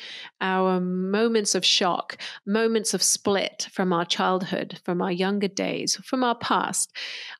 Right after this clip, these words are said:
are lodged into the brain as memory. And fear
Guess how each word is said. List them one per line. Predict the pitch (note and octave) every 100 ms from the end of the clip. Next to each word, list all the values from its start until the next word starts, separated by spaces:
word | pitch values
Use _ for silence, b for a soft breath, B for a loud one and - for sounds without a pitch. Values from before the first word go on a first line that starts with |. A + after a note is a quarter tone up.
| -
are | A3
lodged | A3 G#3+ B3 D4 B3+ - -
into | A3+ G#3+ - A3+ G3+ F#3+ F#3+
the | F3 F3+
brain | D#3+ F3+ F3 F3 F3+
as | - F3 E3
memory. | E3+ E3+ E3 D#3 D3+ F#3+ _ _ _ _ _ _ _ _ _ _ B B B B B _ _ _ _ _ -
And | A3+ G#3+ G#3
fear | - D4+ D#4+ E4+ D#4